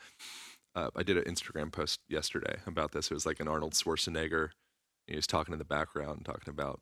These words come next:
you know, whatever, how he does bodybuilding and stuff, but inspirational thing. But it was an interesting thing to have that reflection of I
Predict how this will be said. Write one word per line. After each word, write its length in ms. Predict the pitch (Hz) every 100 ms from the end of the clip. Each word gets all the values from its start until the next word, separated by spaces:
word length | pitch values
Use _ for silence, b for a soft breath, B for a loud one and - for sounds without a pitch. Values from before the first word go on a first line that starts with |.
| _
you 120 | -
know, 80 | -
whatever, 280 | 65 - -
how 60 | -
he 60 |
does 120 | - -
bodybuilding 360 | - 71 67
and 100 | 69
stuff, 240 | - 64 -
but 160 | - 76 - _ _ _ -
inspirational 520 | 85 - 76 73 -
thing. 240 | - 78 78 _ _ -
But 60 |
it 40 | 92
was 80 | 92
an 60 |
interesting 360 | 101 98 - 87
thing 180 | - 107
to 60 |
have 160 | 85 82
that 100 | 78
reflection 440 | 64 - 78 -
of 100 | 73 -
I 420 | 85 87 85 85